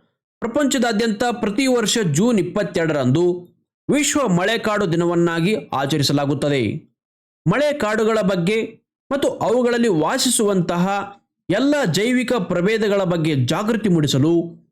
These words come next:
ಈ ದಿನವನ್ನ ಪ್ರತಿ ವರ್ಷ ಆಚರಣೆ ಮಾಡಲಾಗುತ್ತದೆ. ಮಳೆಕಾಡುಗಳು ಅತಿ ಹೆಚ್ಚಿನ ಜೀವ ವೈವಿಧ್ಯತೆಯನ್ನು ಹೊಂದಿರುವಂತಹ ಕಾಡುಗಳಾಗಿವೆ. ನಮ್ಮ ಭಾರತದಲ್ಲಿ ಮಳೆಕಾಡುಗಳನ್ನ ಪಶ್ಚಿಮ ಘಟ್ಟಗಳು, ಅಂಡಮಾನ್ ಮತ್ತು ನಿಕೋಬಾರ್ ದ್ವೀಪಗಳು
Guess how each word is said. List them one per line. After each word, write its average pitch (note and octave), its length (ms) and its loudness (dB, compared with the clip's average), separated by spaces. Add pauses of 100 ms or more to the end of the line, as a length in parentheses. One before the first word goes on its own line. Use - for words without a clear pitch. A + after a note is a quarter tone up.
(160)
ಈ A3+ 180 2
ದಿನವನ್ನ D#3+ 420 2
ಪ್ರತಿ - 360 -2
ವರ್ಷ C#3+ 280 2 (240)
ಆಚರಣೆ C#3 320 0
ಮಾಡಲಾಗುತ್ತದೆ. C#3 640 0 (760)
ಮಳೆಕಾಡುಗಳು F3+ 960 0 (340)
ಅತಿ C4 280 0
ಹೆಚ್ಚಿನ G#3+ 360 0 (380)
ಜೀವ C4+ 260 2
ವೈವಿಧ್ಯತೆಯನ್ನು G#3 640 2
ಹೊಂದಿರುವಂತಹ D#3+ 800 0
ಕಾಡುಗಳಾಗಿವೆ. C#3 960 -2 (600)
ನಮ್ಮ C4+ 160 2
ಭಾರತದಲ್ಲಿ B3+ 720 0
ಮಳೆಕಾಡುಗಳನ್ನ G3 840 0 (640)
ಪಶ್ಚಿಮ B3+ 340 2
ಘಟ್ಟಗಳು, A3+ 560 0 (400)
ಅಂಡಮಾನ್ B3+ 440 0
ಮತ್ತು A#3+ 240 0
ನಿಕೋಬಾರ್ E3+ 520 0
ದ್ವೀಪಗಳು G#3 720 0